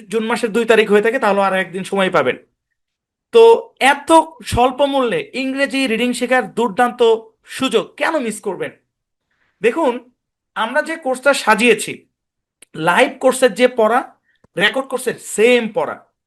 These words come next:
একই পড়া, পড়ার মধ্যে কোনো পার্থক্য নাই। আপনি যদি, মানে, সেই রেকর্ডেড কোর্সে ভর্তি হন সাপোর্ট সহ, তাহলে একদম জিরো থেকে এবিসিডি উচ্চারণ থেকে শুরু করে ইংরেজি রিডিং এর শত শত নিয়মকানুন শিখতে পারবেন।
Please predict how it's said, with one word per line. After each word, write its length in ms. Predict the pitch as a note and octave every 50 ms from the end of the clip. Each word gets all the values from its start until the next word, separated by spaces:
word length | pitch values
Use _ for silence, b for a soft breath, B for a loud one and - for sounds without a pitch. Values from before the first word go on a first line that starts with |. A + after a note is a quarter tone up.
| _ _
একই 300 | - B3+ C4+ C4 C4 C4
পড়া, 240 | B3+ B3+ G3+ E3+ D#3 D#3 - - _
পড়ার 260 | - A#3 A#3+ C4 D4
মধ্যে 180 | C#4+ C#4 C4 C#4+
কোনো 220 | C4+ C4 B3+ B3
পার্থক্য 440 | B3 A#3+ G#3 - - - G3+ G3+ G3+
নাই। 160 | F#3+ D#3+ B2+ - - _ _ _ _ _ _ b b b b b b b
আপনি 320 | b - G#3 G#3+ A3 C#4 C#4
যদি, 500 | C#4 C#4 D4 D4+ D#4+ E4 F#4 - - _ _ _ _ _ _ _ _ _ _ _ _ _ _ _ _ _ _ _ _ _ _
মানে, 260 | - G#3 G#3 A#3 A3+
সেই 220 | A3 - B3+ B3+ A#3+
রেকর্ডেড 380 | A3+ A3+ A3+ C4 C#4 C#4+ C#4
কোর্সে 260 | - C4+ C4 G#3+ B3+ B3
ভর্তি 340 | F3+ G3 G#3+ G#3 - B3+
হন 200 | A#3 G3 F3+ G3+
সাপোর্ট 400 | G#3+ - - G#3 G3 G3+ B3 A#3+
সহ, 340 | - - A3+ F#3+ E3+ G3+ A3+ - _ _ _ _ _ _ _ _ _
তাহলে 520 | - A#3 A#3 C4 C#4 C4+ A#3+ G#3+ A#3 B3+ C4+ _ _ _ _ _ _ -
একদম 400 | A#3 B3+ C4+ A#3+ G#3+ A3+ D4 C4+
জিরো 280 | G3+ E3 A#3 B3 C4+
থেকে 460 | C4 C4 B3 A3+ G3 D#3+ C3+ - _ _ -
এবিসিডি 500 | G3 A#3 B3+ B3+ C4+ B3+ B3 B3+ B3 B3
উচ্চারণ 380 | B3+ B3+ B3+ C4 C4 B3+ B3+ B3
থেকে 180 | A#3+ A3 B3
শুরু 240 | A#3 - B3+ B3 B3+
করে 320 | - A#3 G#3 F#3 F#3 - A3+
ইংরেজি 460 | A#3+ A#3+ A#3+ B3 - B3 B3 A#3+ G#3+
রিডিং 280 | E3 G3+ G#3 B3 A#3+
এর 280 | A3+ G#3 G#3 G3+ - - _ _ _ _
শত 320 | - - - - B3+ B3 C#4
শত 200 | C4 - B3+ B3+
নিয়মকানুন 480 | A#3+ A#3 A#3+ B3 A#3+ A#3 B3 A3+ A#3
শিখতে 300 | A3 A3+ A3 G#3+ - A#3
পারবেন। 320 | A3+ A3+ A3+ G3+ A#3+ B3+